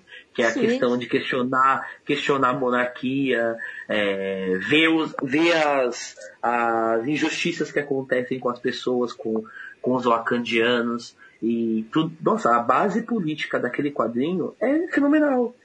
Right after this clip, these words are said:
Speaker 1: É fenomenal. E eu acho que é foda, porque assim, o, ele tá dando protagonismo a personagens pretos também, caso, obviamente, o quadrinho do Pantera Negra,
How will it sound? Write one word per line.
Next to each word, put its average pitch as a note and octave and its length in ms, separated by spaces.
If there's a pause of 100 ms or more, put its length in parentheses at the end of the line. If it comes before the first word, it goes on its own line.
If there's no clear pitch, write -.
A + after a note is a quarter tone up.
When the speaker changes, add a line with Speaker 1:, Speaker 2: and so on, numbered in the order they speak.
(200)
Speaker 1:
É - 80
fenomenal. E3+ 540 (200)
E D#3+ 100
eu E3+ 120
acho F3 200
que E3 80
é D3 60
foda, D#3 440
porque C#3 220
assim, D3 440 (220)
o, A2+ 320
ele A2 300
tá C3 180
dando D3+ 340
protagonismo C#3+ 580
a C3 40
personagens A#2+ 540
pretos A#2 420
também, A#2+ 600
caso, G2+ 300
obviamente, A2 380
o - 20
quadrinho A2 220
do A2+ 80
Pantera G#2+ 400
Negra, A2 340